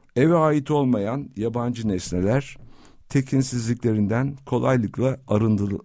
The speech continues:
arındırılabilir. Metaforun Türkçe karşılığı eğrit-, eğritileme. Yunanca meta,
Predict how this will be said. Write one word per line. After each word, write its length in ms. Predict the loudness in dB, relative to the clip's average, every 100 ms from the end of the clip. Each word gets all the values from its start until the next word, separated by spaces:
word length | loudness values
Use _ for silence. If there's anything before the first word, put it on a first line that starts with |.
| -2
arındırılabilir. 1080 | 0 2 2 0 0 -2 -2 -4 -8 -18 _ _ _ _ _ _ _ 0
Metaforun 680 | 2 2 0 2 4 4 0 -2
Türkçe 380 | -2 -2 -4 -2
karşılığı 560 | 0 0 -2 -4 -4
eğrit-, 480 | 0 0 -2 -4 -2
eğritileme. 800 | 0 0 -4 -4 0 2 2 -2 -12 -20 -20 -20 -20 -20 -20 -20 -20 -20 -20 -20 -20 -6 4
Yunanca 600 | 6 6 4 2 0 -2
meta, 600 | 0 0 0 -4 -6 -8